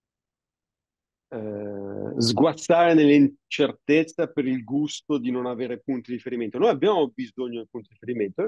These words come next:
La questione è il non riuscire a tollerare la frustrazione in modo tale da non mantenere quel sano equilibrio sull'orlo del caos, cioè sviluppando una, una filosofia, ma se vogliamo anche una metafisica,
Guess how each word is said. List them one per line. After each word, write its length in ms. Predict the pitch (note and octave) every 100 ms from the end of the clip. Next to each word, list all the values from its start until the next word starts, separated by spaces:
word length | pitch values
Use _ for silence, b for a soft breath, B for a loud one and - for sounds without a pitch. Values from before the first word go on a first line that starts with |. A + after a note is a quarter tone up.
| -
La 120 | F3+
questione 540 | C4 B3 - A3 B3 B2+
è 280 | D#3+ A3 - _ _ _ _ _ _ _ _ _ _ _ _ _ _ _ _ _ _ _ _ _ _ _ _ _ -
il 400 | C3+ C#3+ C#3+ C3+
non 300 | C#3 E3 G#3+
riuscire 540 | F3+ D3+ - G#3+ F#3+ C3
a 60 |
tollerare 920 | - D#3 D3 D3+ F3+ F3 D3 A#2 A2 A2
la 140 | B2+
frustrazione 1000 | - D#3 - - G#3+ G#3+ F#3+ G3+ A3+ A3
in 60 | C3+
modo 240 | C#3+ F#3+
tale 460 | F3+ F3+ F#3+ G#3+ C3+
da 320 | B2+ E3 F#3 _ _ _ _ _
non 160 | C3+ E3
mantenere 560 | E3+ E3+ G3+ D#3 F#3 F3+
quel 180 | E3
sano 280 | - E3 C#3+
equilibrio 460 | D#3 D3+ C#3 C3 D#3+
sull'orlo 380 | - A#2+ C3 B2
del 200 | G#2 -
caos, 460 | C#3+ B2 G2 F#2 G#2
cioè 180 | - B2+
sviluppando 760 | A2 C#3 C#3+ F3 D#3 B2+ A#2
una, 300 | A#2+ C3+ C#3 D#3+
una 180 | C#3
filosofia, 920 | C#3 D3+ D3+ C#3 D3 - F3+ D3+ G2 F2
ma 120 | G#2+ -
se 160 | _ C3+
vogliamo 260 | B2+ G3 C3
anche 200 | A#2+ B2+
una 80 |
metafisica, 760 | C#3+ D3 F#3 F#3 F3+ G3 A3